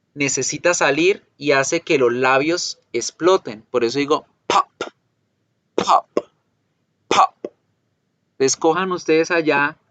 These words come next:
el espejo y mírense y hagan la explosión. Pop, pop,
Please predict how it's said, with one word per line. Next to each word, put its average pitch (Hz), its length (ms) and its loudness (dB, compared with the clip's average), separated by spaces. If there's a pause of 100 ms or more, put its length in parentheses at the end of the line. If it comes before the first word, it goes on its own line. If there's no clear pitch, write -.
el 143 160 -6
espejo 151 580 -2
y 135 120 -8
mírense 135 600 -6
y 156 140 -2
hagan 127 340 -2
la 131 80 -2
explosión. 143 580 -2 (480)
Pop, - 220 -4 (1000)
pop, - 220 -2